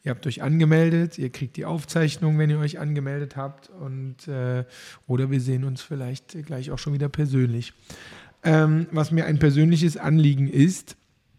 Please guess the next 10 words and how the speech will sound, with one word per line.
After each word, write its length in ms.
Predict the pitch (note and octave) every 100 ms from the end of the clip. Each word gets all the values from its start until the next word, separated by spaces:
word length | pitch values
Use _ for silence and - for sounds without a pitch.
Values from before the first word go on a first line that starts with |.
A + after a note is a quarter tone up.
| _ -
ähm, 1000 | C#3+ D3 D3+ D3 D3 D3+ D3+ D3 D3+ D3+ - _
ist, 480 | D3+ C#3+ D3+ D#3+ D3+
da 80 | B2+
hat 120 | B2
der 100 | B2+
liebe 260 | B2+ C3 B2
Dan 420 | A#2 B2 B2+ D#3+
mich 160 | E3 -
drauf 260 | D#3 D3+
hingewiesen, 960 | C3+ C#3+ D3 C3 C3 C3 C3 C#3 F3